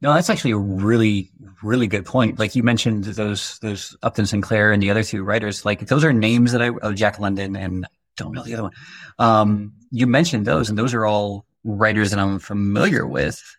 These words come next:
and I have an idea of the type, you know, their, their quote unquote genre, but I've never read any of their, <laughs> any of their work. I just pulled up on, on another screen that I have going over here, all of John Steinbeck's books.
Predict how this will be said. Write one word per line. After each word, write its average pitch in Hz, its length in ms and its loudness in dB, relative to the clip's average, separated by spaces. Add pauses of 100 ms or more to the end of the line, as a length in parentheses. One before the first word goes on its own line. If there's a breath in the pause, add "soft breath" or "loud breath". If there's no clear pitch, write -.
(400)
and 104 360 -2
I - 80 -6
have 98 200 0
an 98 100 0
idea 98 640 0
of 101 640 -4 (100)
the 101 100 -6
type, - 340 -8
you 104 120 -2
know, 101 120 -2
their, 101 360 -2 (300)
their 92 460 0 (280)
quote 104 180 0
unquote 98 200 -4
genre, 98 580 0 (460 soft breath)
but 120 120 4
I've 98 120 0
never 143 220 4
read 135 300 0
any 117 260 0
of 95 160 -6
their, 104 160 0 (200)
<laughs> - 180 -8
any 151 220 2
of 123 100 0
their 107 160 -2
work. - 260 -6 (640 soft breath)
I 113 160 2
just 113 220 -2
pulled 117 180 -2
up 107 140 0
on, 104 280 0
on 101 160 -4
another 107 260 2
screen 107 200 -2
that 104 80 0
I 101 60 0
have 98 180 0
going 101 220 0
over 98 160 -2
here, 104 240 0 (500 loud breath)
all 123 200 4
of 110 320 0
John 107 260 0 (100)
Steinbeck's 147 520 -2
books. - 360 -4